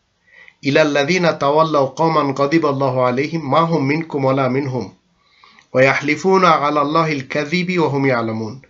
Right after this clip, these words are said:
তুমি কি তাদেরকে দেখনি যারা এমন লোকদের সাথে বন্ধুত্ব করে যাদের উপরে আল্লাহ তাআলার গজব রয়েছে? এরা না তো তোমাদের দলে শামিল, আর না তারা ওদের দলভুক্ত,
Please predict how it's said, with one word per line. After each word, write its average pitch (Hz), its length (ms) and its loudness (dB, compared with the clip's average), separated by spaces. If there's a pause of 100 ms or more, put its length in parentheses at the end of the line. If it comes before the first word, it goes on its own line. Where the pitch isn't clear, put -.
(400)
তুমি 170 160 2
কি 202 120 2
তাদেরকে 180 440 0
দেখনি 170 640 -2
যারা 143 240 2
এমন 147 300 0
লোকদের 160 280 -2
সাথে 170 280 -4
বন্ধুত্ব 160 460 -2
করে 165 240 -2 (540)
যাদের 139 340 2
উপরে 156 280 0
আল্লাহ 139 220 0
তাআলার 147 280 -2
গজব 127 360 -2
রয়েছে? 156 380 -2 (800)
এরা 151 260 2
না 156 140 0
তো 175 140 -4
তোমাদের 160 480 0
দলে 170 220 2
শামিল, 175 380 0
আর 143 120 2
না 139 160 0
তারা 139 280 2
ওদের 147 360 0
দলভুক্ত, 135 600 -2